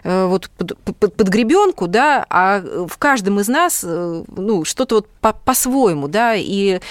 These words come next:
образ Божий в каждом человеке тоже по-своему проявляется.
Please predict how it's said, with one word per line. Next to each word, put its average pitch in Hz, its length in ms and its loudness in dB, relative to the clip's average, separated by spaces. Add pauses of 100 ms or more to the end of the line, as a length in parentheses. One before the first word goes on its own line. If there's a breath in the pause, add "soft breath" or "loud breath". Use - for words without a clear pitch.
(140 loud breath)
образ 233 320 2
Божий 240 300 2
в - 60 -12
каждом 180 380 0
человеке 190 420 -2
тоже 190 180 -4
по-своему 190 460 -2
проявляется. 180 680 -4